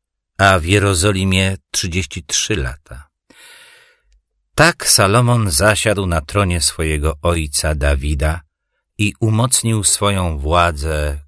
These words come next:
królewską. Adoniasz, syn Haggity, przyszedł do Batszeby, matki Salomona. Ona zapytała:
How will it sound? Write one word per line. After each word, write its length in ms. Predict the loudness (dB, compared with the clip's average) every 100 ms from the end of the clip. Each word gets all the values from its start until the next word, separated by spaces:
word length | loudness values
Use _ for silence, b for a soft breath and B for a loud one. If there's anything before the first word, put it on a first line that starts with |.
| _ _
królewską. 920 | -4 0 0 -2 -2 -2 -2 -10 -20 _ _ _ _ _ _ _ _ _ _ _ _ _
Adoniasz, 760 | 0 4 2 2 0 -2 -4 -2
syn 300 | -2 0 0
Haggity, 680 | 0 -2 -2 -6 -2 -2 -2
przyszedł 520 | -4 -6 -4 -4 -4
do 220 | -2 -2
Batszeby, 540 | -2 -4 -2 -2 0 0
matki 360 | -2 -4 -6
Salomona. 640 | -4 -2 -2 -2 -4 -8 -12 _ _ _ _ _ _ B B B B
Ona 240 | -2 0 2
zapytała: 680 | 0 -4 -2 0 0 0